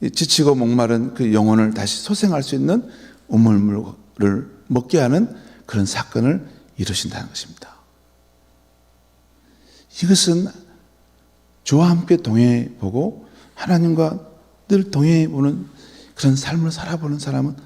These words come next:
다 아는 이야기입니다. 사랑하는 성도 여러분, 오늘, 오늘은 오월 일일,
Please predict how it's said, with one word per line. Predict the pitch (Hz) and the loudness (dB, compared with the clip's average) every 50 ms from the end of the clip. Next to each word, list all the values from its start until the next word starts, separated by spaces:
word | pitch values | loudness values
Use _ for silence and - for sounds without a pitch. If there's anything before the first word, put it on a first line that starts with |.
| - _ _ _ | -20 _ _ _
다 | - - - - 127 | -10 -8 -6 -4 -2
아는 | 135 143 143 131 | -2 -2 0 -2
이야기입니다. | 117 117 120 120 120 120 - - - - - - - _ _ _ _ _ _ _ _ _ _ _ _ _ _ _ _ _ _ _ _ _ _ _ _ _ _ _ _ _ _ _ _ _ _ _ _ _ _ _ _ _ _ _ _ _ _ _ _ _ _ _ _ - - - - _ | -2 -2 -4 -4 -6 -10 -10 -12 -14 -18 -20 -20 -20 _ _ _ _ _ _ _ _ _ _ _ _ _ _ _ _ _ _ _ _ _ _ _ _ _ _ _ _ _ _ _ _ _ _ _ _ _ _ _ _ _ _ _ _ _ _ _ _ _ _ _ _ -20 -20 -20 -20 _
사랑하는 | - - 143 147 127 120 113 113 | -2 2 4 6 6 6 4 4
성도 | 113 - 151 143 127 | 4 4 4 4 4
여러분, | 113 98 98 - 98 95 90 - - - - - - - - - - | 4 2 0 -2 -2 -2 -2 -4 -10 -16 -20 -20 -20 -20 -14 -4 -2
오늘, | 127 131 127 120 117 127 - - - - - - - - | 0 2 2 2 0 -4 -6 -10 -16 -20 -20 -18 -6 -2
오늘은 | - 127 139 156 147 147 120 113 156 202 226 - - - - - - _ | 0 2 2 4 2 2 2 2 0 0 -2 -4 -8 -18 -20 -20 -6 _
오월 | - 120 123 117 110 101 | 0 2 2 2 2 0
일일, | 101 101 104 98 87 | 0 2 2 2 0